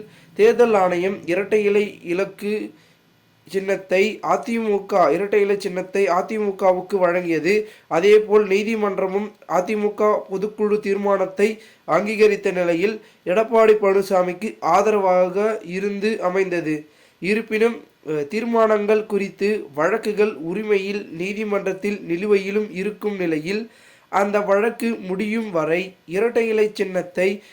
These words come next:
யாருக்கும் ஒதுக்கக்கூடாது என்றும் வழக்குகள் தொடரப்பட்டன.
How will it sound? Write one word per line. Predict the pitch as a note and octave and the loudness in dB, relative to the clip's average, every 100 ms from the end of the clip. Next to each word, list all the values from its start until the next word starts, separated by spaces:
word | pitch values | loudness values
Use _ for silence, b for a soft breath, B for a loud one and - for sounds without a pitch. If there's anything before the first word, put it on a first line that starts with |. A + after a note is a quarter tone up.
| B | B
யாருக்கும் | D3 E3 A3 A3 C4 A#3 | 2 4 4 4 0 -4
ஒதுக்கக்கூடாது | E3+ F3 A#3 A3+ G#3+ G#3+ G#3+ G#3 G3+ F#3+ F3+ C3+ | -2 -2 0 0 0 0 2 4 4 4 -2 -2
என்றும் | D#3+ E3+ E3+ G#3 G#3 C3+ | -4 -4 -4 -6 -6 0
வழக்குகள் | D#3 G#3 G#3+ F#3 G3+ F3+ | 2 2 0 -2 -2 0
தொடரப்பட்டன. | E3+ F#3 F3+ E3 - D3 | 2 2 2 -4 -6 -2